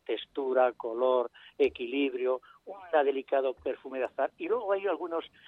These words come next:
algunas aguas de azahar sintéticas de estas, que esto debe de estar totalmente prohibido, y son unas aguas de azahar que vienen de la parte de Andalucía, que son delicadísimas, y esto es lo que yo creo que este roscón tenía,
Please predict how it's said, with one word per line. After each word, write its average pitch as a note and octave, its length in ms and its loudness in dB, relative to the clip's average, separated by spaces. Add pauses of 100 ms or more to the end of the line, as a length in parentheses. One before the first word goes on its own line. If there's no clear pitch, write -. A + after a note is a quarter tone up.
(160)
algunas D3+ 400 0
aguas D3+ 260 2
de C#3+ 60 0
azahar C#3 300 0
sintéticas C#3+ 580 0
de D3+ 60 2
estas, - 220 -4
que D3+ 120 -4
esto C#3+ 200 -6
debe C#3 220 0
de B2+ 60 0
estar C3 260 -2
totalmente C3 400 -4
prohibido, C#3+ 420 -4 (380)
y - 80 -12
son D#3 220 0
unas D3+ 180 -2
aguas C#3 240 0
de C3+ 80 2
azahar C3 260 0
que A2 100 -10
vienen C3 180 -8
de B2+ 60 -4
la B2+ 100 2
parte B2+ 320 -4
de B2+ 80 0
Andalucía, C3 400 -2
que A#2+ 80 -6
son C#3+ 180 -6
delicadísimas, C#3+ 800 -2 (380)
y E3+ 120 4
esto G3+ 200 4
es G#3 60 6
lo F3 80 4
que D3+ 120 -2
yo D#3+ 180 2
creo C#3+ 220 -2
que D3 100 -6
este C3 180 -10
roscón C3 640 -10
tenía, C3+ 520 2